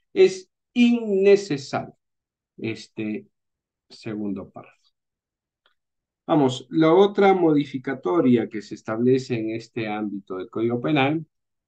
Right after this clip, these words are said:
es en relación al artículo doscientos veintidós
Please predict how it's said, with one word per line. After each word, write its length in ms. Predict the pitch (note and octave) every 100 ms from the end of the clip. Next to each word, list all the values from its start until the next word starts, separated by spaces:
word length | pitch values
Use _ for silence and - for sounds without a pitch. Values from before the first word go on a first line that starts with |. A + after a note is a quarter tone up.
| _
es 320 | C3+ D3 D3 -
en 140 | C3
relación 480 | C3 D3 B2 - C#3+
al 120 | C3
artículo 460 | B2 G#2 - C3+ B2+
doscientos 640 | A2 - C3+ B2+ B2+ A#2+
veintidós 800 | - B2+ C3 B2 G#2 A2 G#2 -